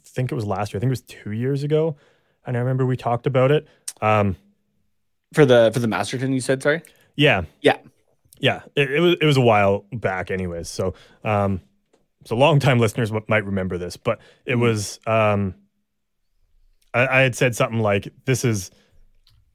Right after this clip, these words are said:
Speaker 1: like, all of the guys that were nominated for the Masterton that year were deserving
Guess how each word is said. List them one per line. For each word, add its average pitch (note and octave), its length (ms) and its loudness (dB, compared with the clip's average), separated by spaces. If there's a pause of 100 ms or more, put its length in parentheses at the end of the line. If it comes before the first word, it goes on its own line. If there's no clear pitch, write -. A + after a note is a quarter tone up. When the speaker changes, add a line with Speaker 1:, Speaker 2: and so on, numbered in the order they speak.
(100)
Speaker 1:
like, B2 200 2
all C#3 200 4
of C#3 100 2
the C3+ 80 2
guys G#2+ 340 2
that A2+ 120 2
were G2+ 120 0
nominated G2+ 560 -2
for A#2+ 80 -4
the A2 80 -2
Masterton G#2+ 460 -2
that G#2+ 180 -2
year A2+ 160 0
were G2+ 240 -2
deserving G2 680 -2